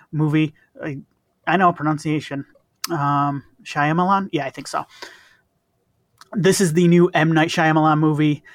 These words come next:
A vacation family discovers that the secluded beach where they're relaxing for a few hours is somehow causing them to age rapidly,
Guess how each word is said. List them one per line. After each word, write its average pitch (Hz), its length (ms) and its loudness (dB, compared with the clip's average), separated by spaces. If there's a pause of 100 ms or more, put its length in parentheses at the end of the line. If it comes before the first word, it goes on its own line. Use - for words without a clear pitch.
(120)
A 151 60 -2
vacation 160 580 0
family 156 400 2
discovers 143 540 -2
that 156 160 -2
the 151 100 -6
secluded 170 640 0
beach 170 380 0
where 151 240 2
they're 147 160 2
relaxing 151 540 0
for 156 260 0
a 143 60 -2
few 147 240 -2
hours 139 320 2
is 131 120 -8
somehow 147 380 0
causing 156 540 0
them 143 160 0
to 143 240 -8
age 143 260 -6
rapidly, 135 800 -6